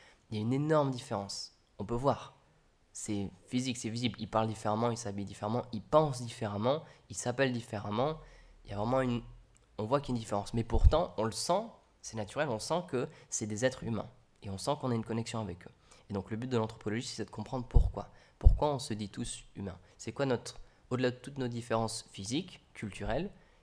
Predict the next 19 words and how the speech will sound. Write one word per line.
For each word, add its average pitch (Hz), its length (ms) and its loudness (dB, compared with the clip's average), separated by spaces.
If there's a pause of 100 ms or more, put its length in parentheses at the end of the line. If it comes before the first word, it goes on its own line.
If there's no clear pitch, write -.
qu'est-ce 139 200 0
qu'on 120 120 -2
partage 110 360 -4
tous ? - 280 -16 (460)
Et - 20 -4
donc 98 140 -4
les 92 80 -4
Védas, 104 160 0
ils 113 80 -2
répondent 101 280 -4
à 101 60 -4
ça, - 200 -8
ils 120 100 -4
nous 107 80 -4
disent 113 220 -4
qu'en 101 100 -10
fait, 123 220 -4
c'est - 120 -6
l'âme. - 240 -10